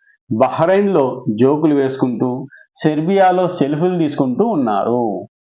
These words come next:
ఇది స్టోరీ. So మనకి ఈజీగా గుర్తుంటుంది కాబట్టి, ఆ, ఇది చూడండి, మరి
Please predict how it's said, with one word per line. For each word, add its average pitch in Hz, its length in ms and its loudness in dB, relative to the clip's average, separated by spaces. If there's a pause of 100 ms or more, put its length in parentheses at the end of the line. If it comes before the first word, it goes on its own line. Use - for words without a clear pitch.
(140)
ఇది 170 240 2
స్టోరీ. 117 360 -4 (600)
So 185 60 2
మనకి 180 200 -2
ఈజీగా 190 320 4
గుర్తుంటుంది 160 680 0 (220)
కాబట్టి, 143 680 0 (420)
ఆ, - 20 2 (520)
ఇది 160 220 0
చూడండి, 170 320 2
మరి 170 520 0